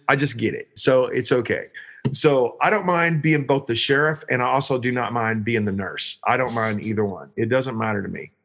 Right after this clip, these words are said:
So with that said, this guy gets out of prison, and dude, this guy been bad. And I'm talking about what he did was so bad. It wasn't sexual, but, oh, God, he was bad. He was a holy terror back in the day. And he,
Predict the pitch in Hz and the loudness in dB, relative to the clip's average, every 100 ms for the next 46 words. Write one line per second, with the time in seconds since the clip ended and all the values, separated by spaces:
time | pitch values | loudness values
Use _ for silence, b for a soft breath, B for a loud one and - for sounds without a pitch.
0 | _ _ - - 143 135 - - 135 185 | _ _ -8 2 4 4 0 -2 2 2
1 | 214 180 175 - 117 110 185 196 175 165 | 4 0 0 2 2 4 2 2 0 2
2 | 156 147 131 110 127 110 110 113 139 143 | 0 0 -2 0 0 0 -2 0 2 2
3 | 135 B B B 202 - 143 123 104 90 | 0 B B B 2 4 0 0 -2 -4
4 | 80 64 - _ _ _ - - 139 180 | -6 -8 -14 _ _ _ -10 -2 0 2
5 | 175 160 135 117 170 - - 202 143 143 | 0 2 2 2 0 0 0 0 0 0
6 | 135 123 - 131 120 107 104 117 156 175 | 0 -2 0 0 0 -2 -2 2 2 0
7 | 175 - 170 147 123 101 95 _ _ b | -4 0 0 0 -2 -2 -4 _ _ b
8 | _ - 131 131 135 156 151 123 87 - | _ 0 2 2 0 2 4 2 -2 -8
9 | - _ _ _ 143 135 120 117 107 - | -20 _ _ _ 0 0 2 0 -2 -2
10 | 98 92 110 151 190 175 156 151 143 127 | -2 0 0 0 2 0 2 2 2 2
11 | 131 127 127 120 - 123 120 110 92 82 | 2 2 0 -2 -2 2 4 4 0 -4
12 | - 110 104 110 101 95 87 76 - B | -2 -2 0 0 -2 -2 -6 -8 -14 B
13 | B B B - 143 139 127 170 202 214 | B B B 0 2 2 0 0 2 4
14 | 214 180 | 2 0